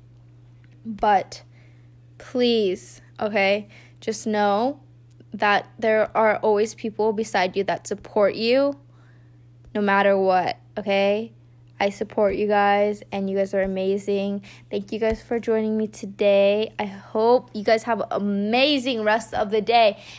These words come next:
and I will see you guys next week, hopefully, 'cause I'm trying to do this, oh, like, weekly thing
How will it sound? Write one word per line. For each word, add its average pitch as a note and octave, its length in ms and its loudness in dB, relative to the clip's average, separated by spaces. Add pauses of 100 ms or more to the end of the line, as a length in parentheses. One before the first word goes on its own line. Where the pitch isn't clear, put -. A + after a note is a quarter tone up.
(100)
and A#3+ 340 0
I C4 220 4
will D4 160 2
see C#4+ 280 -4
you C#4+ 60 -2
guys D4 300 2
next G#3 600 -4
week, B3+ 260 -4
hopefully, C#4 960 -2 (260)
'cause - 240 -8
I'm D4+ 140 -6
trying A4 160 -4
to C5 100 -4
do D4+ 140 0
this, D#4 200 -2
oh, G#3+ 200 0
like, F#3+ 300 -4
weekly G#3+ 440 -2
thing D#4 400 -4